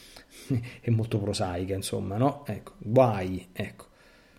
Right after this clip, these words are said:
Questo Gesù dichiara queste cose e ce le fa conoscere perché possa essere nostro desiderio, nostra tensione, giungere fino a questa perfezione. Quindi non semplicemente stare rassegnati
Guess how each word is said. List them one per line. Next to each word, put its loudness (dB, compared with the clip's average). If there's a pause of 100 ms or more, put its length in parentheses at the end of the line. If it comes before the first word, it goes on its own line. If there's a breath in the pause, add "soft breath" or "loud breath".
(760 soft breath)
Questo 6
Gesù 6
dichiara 8
queste 6
cose 8 (100)
e -4
ce -2
le 2
fa -4
conoscere 4 (460 loud breath)
perché 4
possa 4
essere 4
nostro 2
desiderio, 4
nostra 0
tensione, 6 (140)
giungere 6
fino 4
a 2
questa 0
perfezione. 2 (120)
Quindi -2
non 4
semplicemente 2
stare 4
rassegnati 0